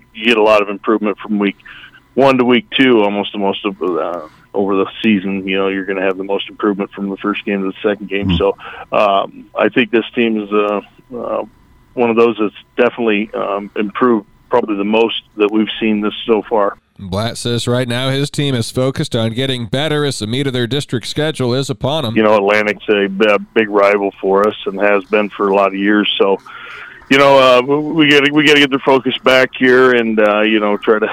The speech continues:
Speaker 1: try to get 'em down to, down to earth a little bit. You know, I think, uh, we're, we're doing a lot of good things on the field, but, uh, we also have to be, uh, humble and know that, uh, in,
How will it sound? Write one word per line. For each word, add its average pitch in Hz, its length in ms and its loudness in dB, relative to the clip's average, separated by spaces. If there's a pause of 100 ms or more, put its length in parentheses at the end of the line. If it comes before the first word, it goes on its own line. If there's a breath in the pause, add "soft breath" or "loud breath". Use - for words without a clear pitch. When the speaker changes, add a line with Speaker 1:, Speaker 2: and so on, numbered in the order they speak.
(140)
Speaker 1:
try 120 160 4
to 110 80 0
get 110 140 -2
'em 110 140 0
down 113 260 2
to, 107 240 2 (560 soft breath)
down 117 240 6
to - 60 4
earth 117 320 2
a 117 40 0
little 113 220 2
bit. 113 320 2 (180)
You 113 160 0
know, 107 240 0
I 104 80 0
think, 110 320 -2
uh, 107 240 0
we're, 107 160 -2
we're 113 160 -2
doing 123 240 4
a 117 60 4
lot 117 180 4
of 113 60 -8
good 120 160 0
things 113 240 0
on 110 160 2
the 101 60 -6
field, 113 440 4
but, 104 160 2 (100)
uh, 104 220 2
we 107 140 0
also 104 320 0
have 104 240 0
to - 80 -20
be, 101 240 2 (440 loud breath)
uh, 101 200 0
humble 107 380 2
and 104 80 0
know 104 300 2
that, 107 240 -2
uh, 101 440 0
in, 107 200 -10